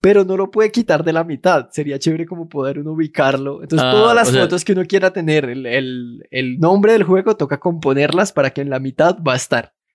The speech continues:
Speaker 1: Y eso no es tan chévere porque hay unas composiciones que sería más chévere tenerlo a un lado o al otro. Pero de resto
Speaker 2: Sí, claro. Yo, yo que sé mucho de composiciones entiendo perfectamente lo que dice.
Speaker 1: Algo que,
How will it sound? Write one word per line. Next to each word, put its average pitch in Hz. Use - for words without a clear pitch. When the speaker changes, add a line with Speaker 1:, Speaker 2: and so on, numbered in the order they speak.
Speaker 1:
Y 143
eso 143
no 156
es 151
tan 170
chévere 190
porque 208
hay 131
unas 135
composiciones 139
que 135
sería 123
más 120
chévere 127
tenerlo 123
a 131
un 139
lado 175
o 110
al 127
otro. -
Pero 151
de 135
resto 160
Speaker 2:
Sí, 139
claro. 143
Yo, 117
yo 151
que 165
sé 170
mucho 165
de 160
composiciones 127
entiendo 120
perfectamente 110
lo 110
que -
dice. -
Speaker 1:
Algo 151
que, 151